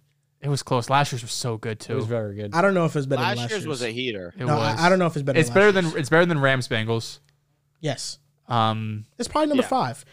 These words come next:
Speaker 3: 'cause
Speaker 1: Yeah.
Speaker 3: you have the, uh, twenty-eight to three comeback,
Speaker 1: Mm-hmm.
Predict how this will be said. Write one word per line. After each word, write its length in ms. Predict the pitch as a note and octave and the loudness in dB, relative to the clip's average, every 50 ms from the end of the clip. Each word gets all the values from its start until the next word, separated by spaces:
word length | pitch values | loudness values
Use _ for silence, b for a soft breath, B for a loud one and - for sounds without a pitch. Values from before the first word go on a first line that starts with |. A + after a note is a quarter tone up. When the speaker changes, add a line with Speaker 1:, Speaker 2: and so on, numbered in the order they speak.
| b b | b b
Speaker 3:
'cause 160 | b G#3+ G3+ | b 4 6
Speaker 1:
Yeah. 120 | D3 A#2 A#2 E3 | 6 4 4 2
Speaker 3:
you 140 | G3 G3 | 4 4
have 320 | G3 G#3+ G#3+ G#3+ G3+ - - b b b b b | 6 6 6 4 2 0 -4 b b b b b
the, 200 | D#3 F3+ F#3 F3+ | 2 4 6 8
uh, 240 | E3 D#3 D3+ D3 - - _ - | 8 8 6 6 2 -2 _ -6
twenty-eight 320 | - - F#3+ G3 G#3 A#3 - | 0 2 4 4 4 4 2
to 60 | - | 0
three 160 | - A3+ A#3 - | -2 -4 -2 2
comeback, 500 | - F3+ E3 D#3+ D3 C#3+ C#3+ D#3 - - | 4 4 6 6 6 6 6 4 0 -4
Speaker 1:
Mm-hmm. 160 | C3+ A#2 | -8 -8